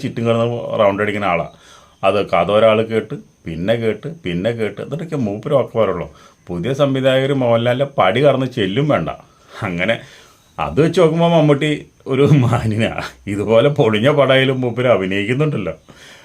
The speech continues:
ആൾക്കാരൊക്കെ ജീവിക്കട്ടെ എന്ന് വിചാരിച്ചിട്ട്. എന്നാൽ ഈ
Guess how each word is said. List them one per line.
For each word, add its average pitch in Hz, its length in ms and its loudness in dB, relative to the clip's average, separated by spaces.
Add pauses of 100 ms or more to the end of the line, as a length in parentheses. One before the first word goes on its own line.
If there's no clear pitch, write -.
(380)
ആൾക്കാരൊക്കെ 143 500 2
ജീവിക്കട്ടെ 131 420 0
എന്ന് 139 160 2
വിചാരിച്ചിട്ട്. 90 400 -2 (320)
എന്നാൽ 85 280 -2
ഈ 110 60 -2